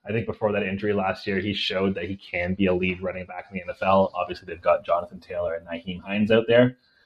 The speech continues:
So hopefully he can get another chance, you know, send him to a running back in a team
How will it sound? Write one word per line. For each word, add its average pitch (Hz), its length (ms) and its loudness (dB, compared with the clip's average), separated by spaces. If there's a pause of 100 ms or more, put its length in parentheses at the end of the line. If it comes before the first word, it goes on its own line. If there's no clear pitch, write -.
(180)
So 95 400 4
hopefully 120 380 6
he 104 80 0
can 98 120 0
get 95 120 2
another 90 200 -2
chance, 95 440 -4
you 90 60 -6
know, 87 40 -6
send 95 240 -8
him 95 60 -8
to 98 100 -2
a 92 40 2
running 87 280 -4
back 85 280 -14
in 90 40 -12
a 85 120 -8
team 87 420 -10